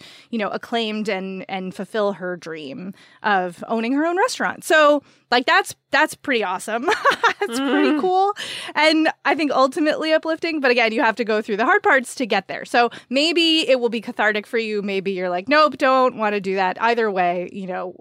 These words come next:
Speaker 1: sending you good thoughts for your own downtime and emotional recovery. But again, that is Finding Freedom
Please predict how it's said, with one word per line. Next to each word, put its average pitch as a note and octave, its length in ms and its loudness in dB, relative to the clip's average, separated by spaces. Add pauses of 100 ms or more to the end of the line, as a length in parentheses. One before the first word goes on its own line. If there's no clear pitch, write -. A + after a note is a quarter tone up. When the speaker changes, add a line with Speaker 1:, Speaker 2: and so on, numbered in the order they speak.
(120)
Speaker 1:
sending A3 420 -4
you F#3+ 100 -6
good G3 180 -6
thoughts F3+ 380 -4 (300)
for C#4 160 -2
your C4+ 260 4
own A3+ 440 2
downtime G3 920 -2 (140)
and A#3+ 120 -2
emotional G#3+ 400 -2
recovery. F#3 540 -2 (140)
But B3 140 6
again, A#3+ 340 4
that G#3+ 260 2
is G3+ 320 0
Finding C4 360 2
Freedom F#3+ 540 -2